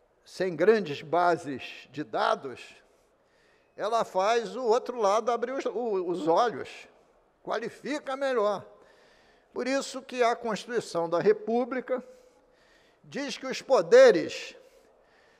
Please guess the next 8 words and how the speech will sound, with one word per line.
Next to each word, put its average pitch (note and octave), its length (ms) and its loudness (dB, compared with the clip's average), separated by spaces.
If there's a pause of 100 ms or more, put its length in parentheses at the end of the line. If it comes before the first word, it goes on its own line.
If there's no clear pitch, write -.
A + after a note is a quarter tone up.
(200)
têm A3 180 -8
que F#3+ 160 -8
ser G#3 420 -4
harmônicos B3 1200 2 (720)
e A#3 240 -6
independentes F#3 1120 -4
entre D#3 320 -12
si. - 360 -20